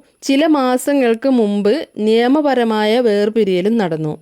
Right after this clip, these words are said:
"സിനിമാ കാര്യങ്ങളും മറ്റും ഞങ്ങൾ സംസാരിക്കാറുണ്ട്. വിവാഹത്തിന് മുമ്പ് ഞങ്ങൾ നല്ല സൗഹൃദത്തിലായിരുന്നു.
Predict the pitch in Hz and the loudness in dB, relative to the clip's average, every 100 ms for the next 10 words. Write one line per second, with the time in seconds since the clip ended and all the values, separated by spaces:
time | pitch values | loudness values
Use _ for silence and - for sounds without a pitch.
0 | _ - - _ - 269 277 294 302 285 | _ -20 -20 _ -2 0 2 0 0 0
1 | 254 247 247 269 240 214 247 233 214 247 | 2 2 2 2 0 -2 0 0 2 0
2 | 240 202 202 226 220 220 226 202 180 170 | 0 -2 -2 -2 -2 -2 -2 -2 -2 -6
3 | 156 156 _ _ _ _ _ 226 240 254 | -8 -10 _ _ _ _ _ -6 0 0
4 | 262 269 294 277 311 320 311 277 302 262 | 0 0 0 0 0 2 2 2 2 2
5 | 247 262 254 233 240 269 240 214 220 247 | 2 2 2 2 2 0 -2 0 0 0
6 | 226 214 208 185 175 160 156 | 0 -2 -2 0 0 0 -2